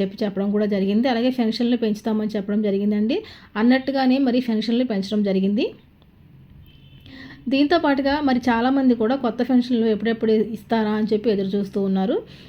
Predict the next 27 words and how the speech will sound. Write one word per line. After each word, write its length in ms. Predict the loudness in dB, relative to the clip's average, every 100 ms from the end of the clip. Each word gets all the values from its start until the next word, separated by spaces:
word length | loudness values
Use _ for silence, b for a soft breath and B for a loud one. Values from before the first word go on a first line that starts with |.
| B 0
దీంతో 320 | 4 4 4
పాటు 300 | 2 2 2
మరి 440 | -2 0 2 0 -2 -2
పెన్షన్ల 440 | 0 0 0 2
వెరిఫికేషన్ 580 | 2 2 2 2 2 2
అనేది 220 | 0 0
కూడా 180 | 0 0
స్టార్ట్ 360 | -2 -2 -2 0
అయిందండి. 380 | 0 0 0 0
ముఖ్యంగా 560 | 0 0 0 0 0
వికలాంగ 440 | -2 -2 0 0 0
పెన్షన్, 400 | 0 -2 0 -2
అలాగే, 560 | -2 -2 -2 -2 -4 B B B B -2
ఆ, 40 |
అనారోగ్య 640 | 0 2 2 2 2 0 0
పెన్షన్‌కి 500 | 0 0 -2 -2 -4
సంబంధించి 720 | -2 -2 0 0 -2 -2 -2
మరి 220 | 0 0
ఈ 300 | -2 -2 0
వెరిఫికేషన్ 560 | 2 0 -2 -2 0 0
ప్రాసెస్ 400 | -2 -2 -4 -4
అయితే 180 | -4 -4
స్టార్ట్ 400 | -4 -4 -2 -2
చేశారనమాట. 480 | -2 -2 -2 -2 -2
ఎందుకంటే 580 | 0 0 0 0 2
చాలామంది 640 | 0 0 0 0 0 0 0
తప్పుడు 500 | -2 -4 0 0